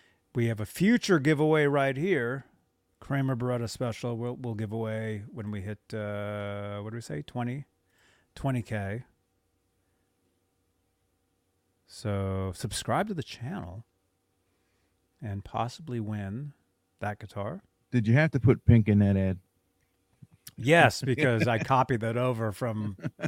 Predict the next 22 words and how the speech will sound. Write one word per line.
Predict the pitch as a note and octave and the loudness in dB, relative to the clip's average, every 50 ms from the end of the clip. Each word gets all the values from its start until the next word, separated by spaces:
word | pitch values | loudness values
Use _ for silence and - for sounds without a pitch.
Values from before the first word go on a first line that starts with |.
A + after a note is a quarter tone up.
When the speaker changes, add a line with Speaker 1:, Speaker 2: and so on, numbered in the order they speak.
| - _ - | -8 _ -4
Speaker 1:
something | - D#3+ C3+ A#2 B2 B2 | -2 -2 -2 0 -2 -2
else | B2 C3 B2+ A#2 G#2 - - - - _ _ _ - - - - - - _ _ _ _ _ | 0 0 0 0 -2 -4 -6 -8 -12 _ _ _ -20 -20 -20 -20 -20 -20 _ _ _ _ _
from, | - A#2+ A2+ A2 | -4 -2 0 0
like, | A2+ A2 A2 G#2 | 0 0 0 0
a | A2+ | 0
year | G#2 G#2+ A#2 B2 A#2+ A2+ | 0 0 2 2 0 0
ago. | G#2+ G2+ G2+ G2 F#2 - _ _ _ _ _ _ _ _ _ _ _ _ _ _ _ _ _ _ _ _ _ _ - | -2 -2 -4 -6 -8 -10 _ _ _ _ _ _ _ _ _ _ _ _ _ _ _ _ _ _ _ _ _ _ -6
Yeah. | A2+ G#2+ G2+ F2+ - - _ _ - | -4 -4 -4 -4 -6 -12 _ _ -2
And | C#3+ D3 D#3 | 0 4 10
look, | A#3 B3+ A3 B3 - - - E3+ - _ _ _ _ _ _ _ _ | 10 10 10 10 6 -4 -10 -12 -16 _ _ _ _ _ _ _ _
pink. | - - A2+ G2 F#2 - - - _ _ _ _ _ _ _ _ _ _ _ _ _ - | -8 -6 -6 -6 -6 -10 -16 -20 _ _ _ _ _ _ _ _ _ _ _ _ _ -2
I | - E3 | 2 4
like | A3 B3+ A3 - - | 4 4 4 2 0
pink. | A#2 G2+ F2+ - - - | -4 -4 -4 -6 -4 -2
I | A#2 D#3+ | 0 2
got | G3+ - - | 2 2 0
no | C#3 C3+ | -2 -4
problem | - - C#3+ C#3 C#3 B2+ | -2 0 0 0 0 0
with | B2 A#2+ | -4 -8
the | - | -10
color | - - A#2 A#2 G#2+ | -8 -8 -6 -6 -6
pink. | - A2+ G#2 - | -6 -8 -10 -12